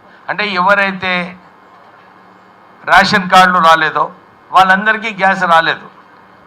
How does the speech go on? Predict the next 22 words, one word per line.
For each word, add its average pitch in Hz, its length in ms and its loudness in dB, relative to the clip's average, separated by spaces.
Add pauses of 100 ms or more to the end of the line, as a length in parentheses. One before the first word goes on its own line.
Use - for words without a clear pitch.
(120)
కొత్త 190 280 0
గ్యా-, 214 600 2
కొత్త 196 260 -2
రేషన్ 208 460 2
కార్డులు 190 260 2
ఎవరికైతే 175 400 -4
వచ్చినాయో 143 460 -10 (380)
వాళ్ళందరికీ 226 580 2
ఇప్పుడు 220 460 -2 (480)
గ్యాస్ 185 320 0
ఐదు 175 220 -2
వందల 165 260 -2
రూపాయలు 135 360 -4
వస్తుంది. 104 300 -20 (560)
ఎందుకంటే, 214 340 -2
ఎక్కువ 202 220 -4
ఖర్చు 202 340 -2
లేదు 220 280 -2
రాష్ట్ర 190 320 0
ప్రభుత్వానికి. 165 680 -6 (640)
కానీ 214 380 -2 (680)
ప్రజలకు, 208 680 0